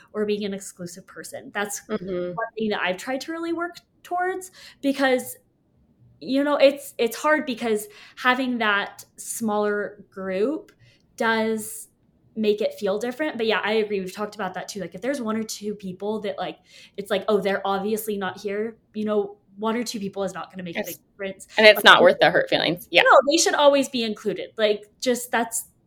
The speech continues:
Speaker 1: the kind thing to do. But
Speaker 2: Mm-hmm.
Speaker 1: anyways, th-, those are kind of my overwhelming thoughts on that specific scenario.
Speaker 2: Yeah, it's tricky. And I, I wonder too if there's ways, like, I wonder if, like, once a quarter cookbook club is an open invitation and, like, every person brings a friend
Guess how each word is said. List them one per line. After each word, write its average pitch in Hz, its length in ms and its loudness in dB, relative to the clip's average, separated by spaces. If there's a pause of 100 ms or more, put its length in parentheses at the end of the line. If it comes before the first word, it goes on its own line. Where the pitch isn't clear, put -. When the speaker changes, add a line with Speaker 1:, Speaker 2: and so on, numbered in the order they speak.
(180)
Speaker 1:
the 226 180 -2
kind 180 280 -6
thing 190 180 -10
to 180 100 -16
do. 170 200 -8
But 202 200 -2 (180)
Speaker 2:
Mm-hmm. 196 280 -2 (480)
Speaker 1:
anyways, 233 340 2
th-, 233 300 0
those 285 220 4
are 349 120 4
kind 247 320 -2
of 220 140 -4
my 208 320 2
overwhelming 185 580 -4
thoughts 175 400 -8
on 196 240 -4
that 175 240 -2
specific 170 600 -12 (140)
scenario. - 680 -16 (240)
Speaker 2:
Yeah, 170 240 2 (160)
it's - 180 8
tricky. 277 460 2
And 233 120 4
I, 240 140 0 (100)
I 247 120 6
wonder 247 320 0
too 220 300 2
if 220 160 0
there's 208 300 0
ways, 170 600 -2 (1120)
like, 233 100 4
I 247 80 12
wonder 233 300 2
if, - 180 0
like, 226 240 6
once 214 300 4
a 226 60 2
quarter 196 640 6
cookbook 196 380 6
club 185 240 10
is 175 120 0
an 180 60 8
open 170 220 4
invitation 151 580 0
and, 180 140 0
like, 160 180 6
every 180 220 8
person 175 400 4
brings 165 320 4
a 170 80 4
friend 131 540 0